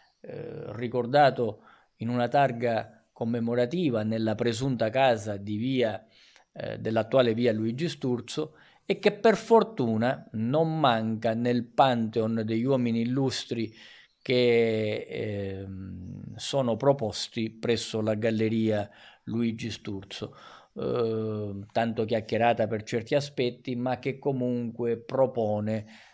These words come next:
eh, attraverso alcuni mosaici importanti, belli, e anche il pantheon degli uomini illustri, una carrellata certamente interessante,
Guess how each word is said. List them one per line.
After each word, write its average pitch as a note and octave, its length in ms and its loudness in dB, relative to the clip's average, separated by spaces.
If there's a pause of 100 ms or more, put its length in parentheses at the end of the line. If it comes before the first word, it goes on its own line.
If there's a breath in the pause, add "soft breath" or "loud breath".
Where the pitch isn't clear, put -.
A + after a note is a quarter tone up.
(140 loud breath)
eh, - 100 -8
attraverso A2 1080 -2 (260 soft breath)
alcuni A2+ 440 -2
mosaici A2+ 600 0
importanti, A2 920 -2
belli, G#2 720 -2 (220 soft breath)
e - 140 -2
anche C#3 300 0
il A2 120 0
pantheon A2 540 0
degli A2+ 140 -2
uomini B2 360 -2
illustri, B2 640 -6
una C#3 240 0
carrellata A#2+ 840 0
certamente A#2 840 -2
interessante, G#2+ 1200 -2